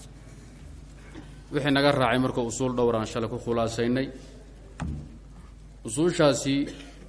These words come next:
wixii idinla khatarsanaa laban bay ahaayeen baan u malayn. Qodob wuxuu ahaa as-salafu saalix in aysan lahayn madhab u khaas ah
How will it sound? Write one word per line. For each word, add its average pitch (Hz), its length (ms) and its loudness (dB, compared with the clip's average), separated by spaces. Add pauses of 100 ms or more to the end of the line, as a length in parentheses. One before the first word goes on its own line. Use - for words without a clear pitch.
(1600)
wixii 160 460 8 (1160)
idinla 156 400 6
khatarsanaa 135 520 2
laban 151 200 4
bay 135 120 4
ahaayeen 135 280 4
baan 127 160 2
u 135 140 0
malayn. 87 280 -4 (1900)
Qodob 139 260 4
wuxuu 165 220 4
ahaa 131 380 6 (680)
as-salafu 156 420 6
saalix 135 400 4 (1200)
in 175 140 6
aysan 143 480 6
lahayn 135 480 4 (240)
madhab 139 260 4
u 123 100 -4 (100)
khaas 123 340 2
ah 123 120 0